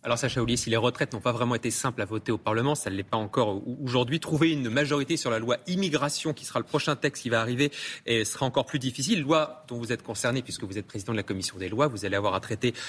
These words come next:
euh, de ce texte. Comment on contente tout le monde ? Parce que la droite, effectivement, on trouve déjà que le projet est beaucoup trop laxiste, la gauche qu'il est beaucoup trop dur.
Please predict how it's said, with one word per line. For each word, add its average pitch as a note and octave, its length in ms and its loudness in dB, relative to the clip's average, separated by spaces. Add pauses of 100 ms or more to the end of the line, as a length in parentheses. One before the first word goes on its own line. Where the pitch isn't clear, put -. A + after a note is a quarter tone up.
(180)
euh, F#2+ 160 4
de - 140 -2
ce - 100 0
texte. E3+ 300 0 (240)
Comment A#3 240 4
on G3+ 80 0
contente D#3 340 -4
tout - 80 -10
le A2+ 80 -2
monde ? F2 200 -6 (260)
Parce - 160 -2
que G#3 80 6
la G#3+ 100 6
droite, F3 240 0
effectivement, C3+ 320 -2
on B2 60 -2
trouve C3+ 160 -6
déjà C#3 180 4
que - 80 -4
le A#2+ 80 -2
projet C3 260 0
est A#2+ 40 0
beaucoup G#2+ 180 -6
trop A#2 160 -4
laxiste, D#3 400 0
la D3+ 160 4
gauche D#3 360 2
qu'il A#2+ 120 -4
est A2+ 40 0
beaucoup A#2 240 -6
trop - 180 0
dur. A3 200 2